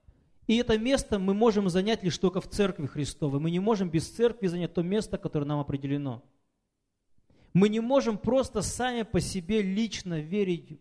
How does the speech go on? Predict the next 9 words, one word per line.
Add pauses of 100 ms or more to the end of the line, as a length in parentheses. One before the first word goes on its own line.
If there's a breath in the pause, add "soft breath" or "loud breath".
в
Бога, (280)
если
мы
не
являемся (360 soft breath)
частью
тела
Христова.